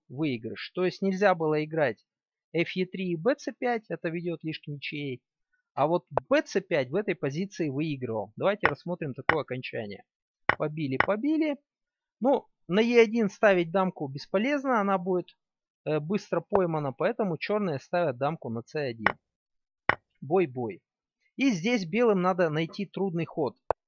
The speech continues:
Дамка и надо сыграть на Д шесть. Теперь у чёрных есть несколько продолжений.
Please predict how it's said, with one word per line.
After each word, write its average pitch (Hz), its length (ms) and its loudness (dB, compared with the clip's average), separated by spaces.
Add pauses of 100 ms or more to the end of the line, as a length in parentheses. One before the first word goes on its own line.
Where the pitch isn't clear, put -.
(300)
Дамка 180 340 4
и 165 60 4
надо 170 260 2
сыграть 160 480 -2
на 135 100 -2
Д 147 140 -4
шесть. - 480 -4 (1400)
Теперь 285 320 2
у 202 60 0
чёрных 254 440 2
есть 220 320 -2
несколько 156 680 -2 (260)
продолжений. 156 800 -2